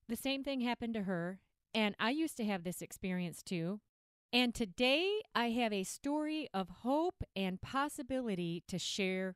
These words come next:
with you. Because I've now had a second client who stopped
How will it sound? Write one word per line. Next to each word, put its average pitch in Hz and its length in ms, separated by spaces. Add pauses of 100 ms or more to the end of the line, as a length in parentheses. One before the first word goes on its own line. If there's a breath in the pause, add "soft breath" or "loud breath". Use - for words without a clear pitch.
(120)
with 165 400 (100)
you. 165 340 (500)
Because 285 640 (100)
I've 214 220
now 220 380
had 240 380
a 185 160
second - 840 (100)
client 220 560 (280 soft breath)
who 240 120
stopped 214 640